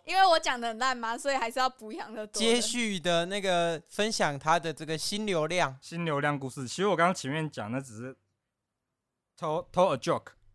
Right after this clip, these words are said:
Speaker 3: 现在是来一个认真的，因为我想说，
Speaker 1: OK。
Speaker 2: 哦，
Speaker 3: 因为我想，
Speaker 2: 你只是跟大家开个玩笑就对了。
Speaker 3: 嘿，对，对，对，因为我想说，其实一个人啊，一个人刚刚讲了我们个别啊，发挥出这个社交能力，其实，其实没有很强。大家都知道，要两个人以上啊，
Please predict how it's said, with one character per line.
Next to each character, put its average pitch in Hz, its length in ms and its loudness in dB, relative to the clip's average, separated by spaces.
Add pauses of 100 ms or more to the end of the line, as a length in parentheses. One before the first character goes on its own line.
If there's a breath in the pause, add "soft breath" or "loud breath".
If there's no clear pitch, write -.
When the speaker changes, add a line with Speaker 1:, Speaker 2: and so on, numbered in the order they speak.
(140)
Speaker 3:
现 - 180 0
在 170 80 6
是 170 120 -4
来 139 180 4
一 120 60 -4
个 123 100 -6
认 131 180 0
真 110 240 -6
的， 107 120 -14 (580)
因 185 140 0
为 214 40 4
我 220 60 6
想 151 180 0
说， 160 200 4
Speaker 1:
OK。 135 80 0
Speaker 2:
哦， 202 560 6
Speaker 3:
因 208 100 4
为 269 60 6
我 247 40 6
想， 180 200 2
Speaker 2:
你 139 40 -2
只 - 60 4
是 - 80 4
跟 254 160 4
大 247 80 8
家 233 180 12
开 247 140 4
个 220 100 2
玩 196 220 6
笑 214 220 6
就 160 60 6
对 160 120 6
了。 160 60 6
Speaker 3:
嘿， 160 100 8
对， 165 60 6
对， 151 60 6
对， 139 100 2
因 220 80 2
为 247 40 8
我 254 80 8
想 190 160 2
说， 202 280 0 (180)
其 202 140 -6
实 190 160 -6
一 202 120 -6
个 196 180 4
人 147 220 4
啊， 135 220 2 (140)
一 208 100 0
个 220 100 4
人 170 140 4
刚 190 160 6
刚 208 100 2
讲 135 220 0
了 120 100 -2
我 120 60 -2
们 123 160 0
个 185 220 2
别 127 260 -6
啊， 117 140 -6
发 165 240 4
挥 165 180 2
出 160 180 -12
这 160 120 -6
个 151 40 -4
社 156 200 -2
交 143 160 0
能 120 120 -2
力， 127 120 -4
其 113 120 -12
实， 117 240 -18 (120)
其 135 100 -12
实 135 100 -8
没 143 80 -2
有 143 80 0
很 135 140 -8
强。 90 180 -16 (640)
大 180 80 2
家 175 120 4
都 175 120 2
知 160 120 -14
道， 156 240 0
要 175 140 2
两 160 260 2
个 113 160 -8
人 110 260 -10
以 107 60 -14
上 120 260 -2
啊， - 80 -20